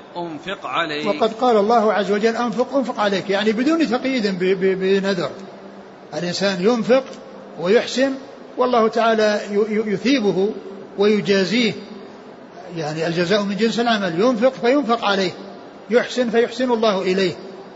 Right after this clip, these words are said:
Speaker 2: فيكون ذلك ليس معلقا بشيء، وإنما هو التقرب إلى الله عز وجل،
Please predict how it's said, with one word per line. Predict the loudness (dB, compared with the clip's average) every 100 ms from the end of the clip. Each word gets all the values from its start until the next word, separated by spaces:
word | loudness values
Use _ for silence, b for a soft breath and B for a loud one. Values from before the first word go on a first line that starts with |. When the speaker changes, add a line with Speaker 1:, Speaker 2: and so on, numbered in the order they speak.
| -20 -20 -20 -20 -20 -20 -12 -6
Speaker 2:
فيكون | -2 0 0 2 0
ذلك | 2 4 4 2
ليس | 4 2 2
معلقا | 0 0 0 0 -2
بشيء، | -2 -2 0 0 -2 -8 -16 -18 -18 -14 -6
وإنما | -2 0 0 0
هو | 2 2
التقرب | 2 -2 2 2 4
إلى | 2
الله | 2 0
عز | -2 -2 -2
وجل، | 0 -2